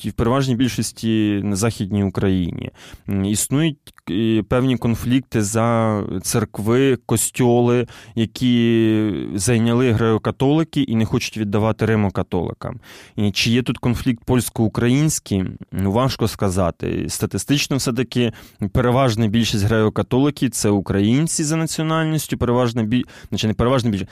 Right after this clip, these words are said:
значна певна частина, е, греко-, римо-католиків на Західній Україні, підкреслю, і має етнічне походження польське.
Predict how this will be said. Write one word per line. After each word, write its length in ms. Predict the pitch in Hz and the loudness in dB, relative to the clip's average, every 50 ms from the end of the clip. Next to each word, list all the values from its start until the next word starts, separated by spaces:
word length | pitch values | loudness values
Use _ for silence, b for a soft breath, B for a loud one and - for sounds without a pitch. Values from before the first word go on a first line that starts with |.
| B B B | B B B
значна 680 | 113 107 98 117 127 135 131 - - 147 143 135 117 104 | -2 -2 0 0 0 0 0 -2 -2 0 0 0 0 0
певна 360 | - 131 123 117 117 113 107 | 0 0 2 2 2 0 0
частина, 560 | - - 104 - - - 120 113 107 104 - | -2 -4 -6 -6 -2 -2 0 0 0 0 -2
е, 360 | - - 104 104 104 101 101 101 | -4 -4 -2 -2 0 0 0 2
греко-, 460 | 113 120 117 104 - - - 110 110 113 | 2 2 0 0 -2 -4 -2 0 2 2
римо-католиків 840 | 131 139 127 117 107 - 120 110 - 123 117 113 107 - - 98 | 2 2 2 2 0 0 -4 -2 0 2 2 2 2 0 -2 -2
на 140 | 101 107 110 | 0 0 0
Західній 520 | 98 113 107 95 - - 87 90 95 92 | 0 0 -2 -2 -2 -6 -6 -4 -2 -2
Україні, 400 | 92 87 - 113 151 190 196 156 | -2 -2 -2 0 0 0 0 0
підкреслю, 680 | - - 107 - - 107 101 95 - - - 92 - B B B B B B | -2 -4 -6 -4 -2 0 0 0 0 -2 -6 -8 -8 B B B B B B
і 280 | - 110 104 107 107 107 | -2 0 2 2 2 2
має 440 | 107 110 120 143 170 185 185 175 - - | 2 2 2 2 2 2 0 0 -2 -2
етнічне 520 | - 135 - - - 135 143 - - - 127 | -4 -6 -4 -2 0 0 0 0 -2 -2 -4
походження 580 | - 123 117 - 131 120 107 113 117 117 113 | -4 -4 -4 -4 -2 -2 0 0 0 0 0
польське. 500 | 110 - 117 107 98 87 - - - - | 0 0 0 2 2 0 -2 -8 -10 -14